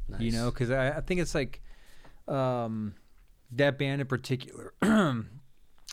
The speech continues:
Speaker 1: particular, like, helped me through a lot of stuff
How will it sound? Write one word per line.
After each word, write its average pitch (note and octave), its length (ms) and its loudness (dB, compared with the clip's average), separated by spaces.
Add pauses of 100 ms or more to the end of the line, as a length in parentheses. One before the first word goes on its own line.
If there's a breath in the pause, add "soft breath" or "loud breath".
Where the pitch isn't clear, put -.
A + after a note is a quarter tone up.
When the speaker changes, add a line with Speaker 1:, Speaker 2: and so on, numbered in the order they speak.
(140)
Speaker 1:
particular, C3 560 2
like, G#2 220 -2
helped C3+ 220 0
me B2+ 100 0
through A2+ 240 -2
a - 20 -2
lot A2+ 320 0
of A2 80 -6
stuff - 600 -6